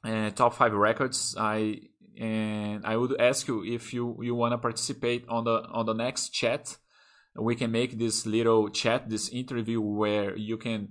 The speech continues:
show us your top five records. I know each one's gonna have different tastes, but, uh, we are all, we are gonna be here to discuss the good, good music, right, guys? So thank you very much for your participation.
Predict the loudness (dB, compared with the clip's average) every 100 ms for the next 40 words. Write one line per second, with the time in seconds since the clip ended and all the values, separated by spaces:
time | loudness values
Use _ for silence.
0 | -8 -4 0 2 2 0 -4 0 0 0
1 | 0 0 2 0 2 -2 0 -4 -6 -12
2 | -20 _ _ _ -6 -2 2 2 0 -4
3 | -2 -2 -2 -2 -2 -2 -2 -2 -4 -6
4 | -4 -6 -2 0 0 -4 -6 -4 -2 0
5 | 0 0 -2 -6 -16 _ _ _ _ -20
6 | _ _ -2 4 6 8 6 4 -2 2
7 | 2 4 2 2 0 0 0 -2 -4 -6
8 | -4 -4 -2 -2 -2 -2 -2 0 0 0
9 | -4 -8 2 2 2 0 0 -4 -10 -14
10 | -2 -2 0 -2 -4 -8 -14 _ _ _
11 | -12 0 6 6 4 0 2 4 2 4
12 | 2 4 0 0 -2 0 0 -4 -10